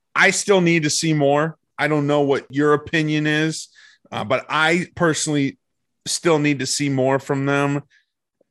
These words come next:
You know, they still have road games against Michigan State. They got a road game at Penn State. And then obviously the game that looms every year, they have Ohio State. Now they have Ohio State at home. This Ohio State defense isn't very good. Ohio State's,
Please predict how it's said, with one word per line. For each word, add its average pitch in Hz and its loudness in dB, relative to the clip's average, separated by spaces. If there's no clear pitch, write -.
You 160 -4
know, 127 0
they 160 2
still 185 0
have 170 2
road 151 4
games 143 0
against 127 -2
Michigan 151 -2
State. 139 -2
They 123 -4
got 117 -2
a 117 -2
road 139 2
game 147 0
at 143 -2
Penn 151 -2
State. 147 -2
And 123 -6
then 127 -2
obviously 135 -2
the 135 -2
game 147 0
that 135 -2
looms 139 0
every 127 -2
year, 135 0
they 131 0
have 131 -2
Ohio 123 -2
State. 117 -6
Now 117 -6
they 135 -2
have 139 -2
Ohio 135 0
State 123 -4
at 110 -6
home. 190 2
This 147 -2
Ohio 143 2
State 127 -2
defense 160 -2
isn't 151 -4
very 151 -2
good. 143 0
Ohio 143 -2
State's, 139 -4